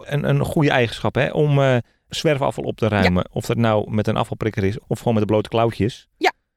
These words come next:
Speaker 2: ja, ja, ja. Want dat is dus inderdaad wat je zegt, hè. Voorheen hadden we, eh, er stonden we ook wel eens ergens en dan lag er heel veel zwerfvuil. En toen dacht ik wel, ja, maar ja, het zijn ook allemaal vieze zakdoekjes. Moet ik die dan met mijn blote klauwen oppakken? Dat wil ik eigenlijk niet.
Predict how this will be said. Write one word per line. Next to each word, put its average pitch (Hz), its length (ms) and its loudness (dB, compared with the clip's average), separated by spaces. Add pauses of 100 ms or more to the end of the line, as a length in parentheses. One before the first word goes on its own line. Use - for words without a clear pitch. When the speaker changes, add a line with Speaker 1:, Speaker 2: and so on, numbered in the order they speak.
(120)
Speaker 2:
ja, 320 200 -6
ja, 254 180 -6
ja. 214 140 -2 (220)
Want 240 220 0 (260)
dat 277 280 -2
is 330 100 -6
dus 269 180 -4
inderdaad 247 340 2
wat 220 140 -2
je 226 60 -10
zegt, 254 240 -2
hè. 226 140 0
Voorheen 233 360 0
hadden 226 200 2
we, 208 60 2
eh, 190 420 2
er 180 140 -2
stonden 240 240 0
we 214 60 2
ook 175 60 -6
wel 214 80 0
eens 202 100 -2
ergens 220 180 -2
en 240 60 -2
dan 233 80 2
lag 202 100 -6
er 214 40 2
heel 262 100 2
veel 233 80 -6
zwerfvuil. 233 640 0
En 220 100 0
toen 226 140 0
dacht 226 180 -2
ik 202 80 -6
wel, 240 160 2
ja, 233 300 2
maar 196 120 2
ja, 254 280 0
het - 200 -4
zijn 269 120 0
ook 269 60 -2
allemaal 311 180 0
vieze 202 240 -2
zakdoekjes. 302 520 -2
Moet 277 140 2
ik 233 60 -4
die 254 100 2
dan 254 140 2
met 233 120 2
mijn 214 140 2
blote 240 280 -2
klauwen 208 320 0
oppakken? 247 360 -2
Dat 233 100 0
wil 294 100 2
ik 349 60 0
eigenlijk 262 360 0
niet. 247 260 0